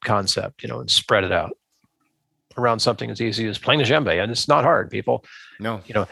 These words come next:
Speaker 1: y-, you don't have to, you know, know anything at all. <laughs>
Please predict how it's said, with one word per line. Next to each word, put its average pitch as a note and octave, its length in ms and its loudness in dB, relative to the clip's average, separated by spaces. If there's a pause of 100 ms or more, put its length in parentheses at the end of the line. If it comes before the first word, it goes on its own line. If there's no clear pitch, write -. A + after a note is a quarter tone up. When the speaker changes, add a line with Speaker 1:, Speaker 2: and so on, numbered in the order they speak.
Speaker 1:
y-, - 200 -10
you C3+ 120 -4
don't D3 140 4
have D3+ 240 4
to, A#2+ 220 2 (400)
you B2 120 0
know, G#2 140 0
know C3+ 400 6
anything C3 400 4
at B2 60 6
all. A#2+ 360 6
<laughs> - 60 2